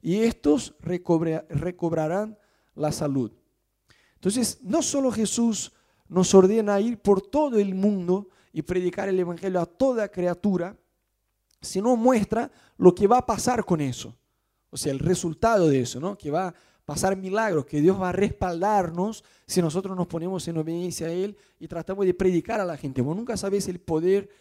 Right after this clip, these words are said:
de la semilla que vos lanzás. Y muchas veces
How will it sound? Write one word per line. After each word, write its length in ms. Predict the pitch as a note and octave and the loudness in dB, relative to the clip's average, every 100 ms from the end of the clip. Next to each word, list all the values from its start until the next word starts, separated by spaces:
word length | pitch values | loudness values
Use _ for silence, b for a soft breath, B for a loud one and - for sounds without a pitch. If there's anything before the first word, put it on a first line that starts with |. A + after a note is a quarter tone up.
| b b | b b
de 100 | F3 | -4
la 100 | E3+ | -4
semilla 400 | E3 E3 G#3 G3 | -4 -6 -6 -6
que 80 | E3+ | -2
vos 160 | D#3+ F3+ | 0 0
lanzás. 680 | D#3+ D#3+ G#3 F3 - - _ _ b b b b | -4 -4 -4 -4 -12 -18 _ _ b b b b
Y 80 | C#4 | -6
muchas 320 | F4 G#4 D#4+ | -4 -2 -4
veces 500 | D4 C#4 C4 B3 - | -4 -4 -8 -10 -14